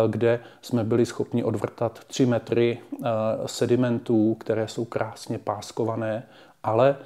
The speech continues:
uložily se během relativně krátkého období jen asi dvou set, dvou set padesáti let, protože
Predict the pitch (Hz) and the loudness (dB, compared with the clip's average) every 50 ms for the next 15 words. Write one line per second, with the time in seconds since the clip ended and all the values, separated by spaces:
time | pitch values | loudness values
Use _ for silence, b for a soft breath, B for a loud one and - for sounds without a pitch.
0 | B B B - 113 110 113 - 135 120 120 117 117 - - 123 113 117 B B | B B B 0 2 2 2 2 0 2 2 0 0 0 0 2 2 2 B B
1 | B B B - 113 104 123 117 117 113 104 107 107 104 - - 113 117 117 110 | B B B -2 -2 0 0 0 0 2 2 2 0 0 0 -2 -2 -2 -2 -4
2 | - - 107 104 107 - - 123 117 110 120 117 107 104 107 110 101 110 113 104 | -2 -2 -2 -2 -4 -4 -4 -4 -2 -2 -2 -2 -2 -2 -2 -2 -2 -2 -2 -2
3 | 104 110 - B B B B - 117 117 113 107 110 110 - - - - - 113 | -2 -4 -6 B B B B -4 0 0 0 2 0 -2 -6 -10 -8 -4 -2 -2
4 | 104 101 104 101 101 - - 113 104 - - - 120 101 101 104 - - 110 - | 0 0 0 -2 -2 -2 -4 -4 -4 -4 -4 -4 -2 0 0 -2 -2 -4 -8 -6
5 | - - 104 101 98 - - 113 107 101 - - 113 104 98 101 - - - - | -4 -4 -4 -4 -6 -6 -8 -8 -8 -8 -8 -8 -4 -4 -4 -4 -6 -10 -18 -20
6 | - - _ _ _ _ _ - 113 107 104 - - 123 120 120 143 143 156 156 | -20 -20 _ _ _ _ _ -2 -2 -2 -2 0 0 0 0 2 2 2 2 0